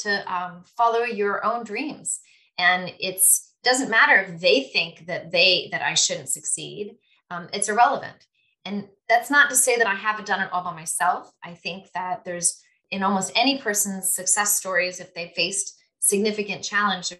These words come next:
there's usually one or two people that have really been there for support and sort of cheerleading them through it. And I am no exception. There were, there were a few people in my,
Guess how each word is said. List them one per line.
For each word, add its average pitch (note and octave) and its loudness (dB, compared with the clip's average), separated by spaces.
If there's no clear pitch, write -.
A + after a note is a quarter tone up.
there's E3+ -10
usually A3 -6
one A3 0
or C4+ 2
two G#3 -6
people E3+ -6
that E3+ 4
have F3 -10
really G#3 2
been F3+ -2
there F3 -2
for E3 -16
support G3+ 0
and D3+ -6
sort D3+ -12
of D3 -16
cheerleading F#3+ -2
them E3+ -12
through F#3 -6
it. B3 -2
And F3+ -6
I F3+ 2
am G3 2
no F3+ 0
exception. G#3 -4
There G3 -4
were, F3+ -2
there F#3+ -12
were G#3+ -2
a G#3+ -12
few A3 -16
people A3 -6
in G3+ -2
my, F#3 -4